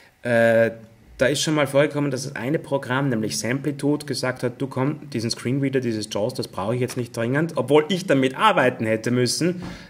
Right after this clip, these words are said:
„den schmeißen wir raus, den kicken wir irgendwie.“ Und es ist durchaus möglich, bei gröberen Arbeitsschritten,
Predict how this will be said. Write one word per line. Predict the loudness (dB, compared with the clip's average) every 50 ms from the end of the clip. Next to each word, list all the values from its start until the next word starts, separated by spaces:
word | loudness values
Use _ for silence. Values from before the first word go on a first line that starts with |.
| -4 _
„den | 4 6 6 4 2 -2 -8
schmeißen | -10 -4 0 2 4 4 4 0
wir | -2 0
raus, | 2 2 2 2 2 0 0
den | 0 0 0 -2
kicken | -4 -8 -8 -8 -8 -8 -6
wir | -6
irgendwie.“ | -6 -8 -8 -10 -8 -8 -8 -8 -10 -12 -14 -8
Und | -4
es | 0 0
ist | 0 2 4 6
durchaus | 6 6 6 4 -2 -4 -2 0
möglich, | 0 2 2 2 2 2 0 0 -4 -10 -16 -18 -18 -20 -20 -12 -2
bei | 2 4 6 6 6 4
gröberen | 0 -2 0 2 4 6 6 6 4 4 4 2 2 2 0
Arbeitsschritten, | 0 -2 2 4 4 2 2 0 -2 -2 0 0 0 0 0 0 2 2 2 0 -2